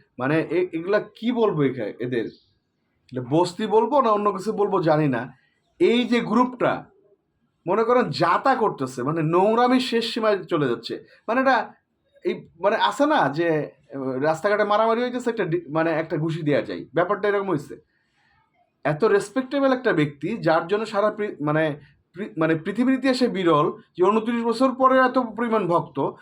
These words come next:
পৃথিবীর ইতিহাসে বিরল যে হচ্ছে মারা গেলে বিশ থেকে বাইশ জন মারা গেছে,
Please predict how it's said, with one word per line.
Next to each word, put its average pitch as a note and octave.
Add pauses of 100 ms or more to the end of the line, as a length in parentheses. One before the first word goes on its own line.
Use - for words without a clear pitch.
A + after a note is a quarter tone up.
(300)
পৃথিবীর C4
ইতিহাসে A#3+
বিরল D#3+ (300)
যে D3
হচ্ছে B3+
মারা G3
গেলে C4+ (360)
বিশ C#3+
থেকে B3
বাইশ G#3+
জন A3
মারা F#3
গেছে, D3